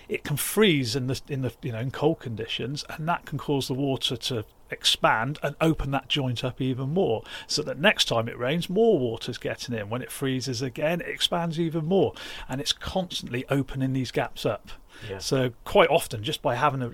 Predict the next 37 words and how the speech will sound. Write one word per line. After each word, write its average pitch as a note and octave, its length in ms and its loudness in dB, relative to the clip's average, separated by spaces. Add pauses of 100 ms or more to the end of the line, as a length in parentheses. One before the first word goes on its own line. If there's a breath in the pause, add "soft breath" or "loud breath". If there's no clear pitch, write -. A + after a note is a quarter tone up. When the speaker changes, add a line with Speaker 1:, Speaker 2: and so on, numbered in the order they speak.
(120)
Speaker 1:
an C3 100 0
annual B2+ 500 0
report D3+ 580 0
done, B2 320 -8 (420 loud breath)
we C3+ 120 -2
can B2+ 200 -8
highlight C#3+ 640 4
areas C3 480 4
where B2 220 0 (100)
water C#3 400 -4
ingress B2+ 400 -6
can B2+ 220 -8
be A2 80 -6
happening, C3 480 -2 (200 soft breath)
and C#3 80 -4
we D3 100 0
can D3+ 120 -2
just C#3+ 160 -4
reseal D3 680 2
those A#2 280 -8
areas A2 380 -6
before D3 340 -4
any C3+ 140 -2
damage D3 360 0
is C#3 140 -2
done. A#2+ 280 4 (640 soft breath)
Speaker 2:
And A#2+ 100 6
of A#2 80 4
course, A#2+ 220 6
the A2+ 80 2
water A2+ 480 8
can A2 200 -4
be G#2 80 2
caused A2 320 0
by G2 200 2
condensation, G#2 1040 0
rain, B2+ 440 6